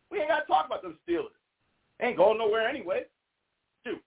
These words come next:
But what we are gonna talk about is the Dallas Cowboys. Now, J B and I have not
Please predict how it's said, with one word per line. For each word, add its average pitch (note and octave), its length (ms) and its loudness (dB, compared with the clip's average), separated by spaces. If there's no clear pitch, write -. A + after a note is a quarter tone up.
But G#2+ 160 -4
what G2+ 180 -10
we G2 160 -14
are F#3+ 300 4
gonna G2 140 -8
talk - 260 -2
about D#2 360 -12
is G#2+ 280 -10
the F2+ 180 -8
Dallas F#2 380 2
Cowboys. - 600 -2
Now, - 180 4
J D4 220 -2
B A#3 160 -6
and G#3 80 0
I F3 160 4
have B2 160 -8
not G#2 280 -14